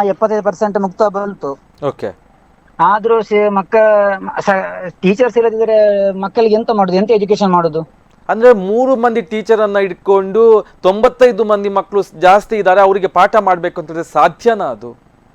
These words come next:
Speaker 1: ಅದು ಸಾಧ್ಯ ಇಲ್ಲ ಸರ್. ನಾವು ಅದಕ್ಕೆ ಈ ತರ ಹೋರಾಟ ಮಾಡುದು. ಕಳೆದೊಂದ್ ಸಲ ನಾವು ಶಾಲೆಗೆ ಮಕ್ಕಳನ್ನ ಕಳಿಸಿದ್ದೇವೆ, ಶಾಲೆಯಲ್ಲಿ ಒಂದ್ಸಲ ನಾವು ಸ್ಟ್ರೈಕ್ ಎಲ್ಲ ಮಾಡಿದ್ದೇವೆ.
Speaker 2: ಹ್ಮ್, ಹ್ಮ್.
Speaker 1: ಎಲ್ಲ ಶಿಕ್ಷಣ ಇಲಾಖೆಯಿಂದ ಎಲ್ಲ ಅಧಿಕಾರಿಗಳೆಲ್ಲ ಬಂದಿದ್ರು, ಭರವಸೆಯನ್ನು ಕೊಟ್ಟಿದ್ದಾರೆ ವಿನಃ,
Speaker 2: ಹ್ಮ್.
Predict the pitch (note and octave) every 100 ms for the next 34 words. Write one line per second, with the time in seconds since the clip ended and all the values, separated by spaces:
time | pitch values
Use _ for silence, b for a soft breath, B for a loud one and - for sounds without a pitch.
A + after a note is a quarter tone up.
0 | - F#3+ A3+ D4 C#4 C4 C#4 G3 E3+ F3+
1 | A#3+ A3 - C#4+ A#3+ A#3 A#3 A3 G#3+ A3
2 | G#3+ F#3+ E3+ D#3+ E3+ G3 G#3+ A3 A3+ A3+
3 | A3 A3 G#3+ G3+ B B - G3 G#3+ G#3+
4 | G#3 A#3 A3 G#3+ G#3+ G#3+ G#3 G#3+ G#3+ G#3
5 | G3 E3 E3 G3+ A3+ A3 G#3 G#3 G#3 G#3
6 | G#3 G3+ F#3+ F3+ G3 G#3 G#3+ G#3 F#3+ F3+
7 | E3 E3+ E3 E3+ E3+ D#3+ D#3+ A#2+ - -
8 | - - G#3+ G#3+ G#3 G#3 G3+ G#3 - G#3
9 | G#3 G#3 G3+ G#3+ G#3 G#3+ G#3 G3 G3+ G#3+
10 | G#3 G3+ G3+ G3+ G3+ G3 G3+ F#3 F3 G#3
11 | A3 A3 G#3+ G#3+ A3+ G3 A3 A3 G#3 G#3
12 | A3 G3+ D3+ C#3 E3+ E3+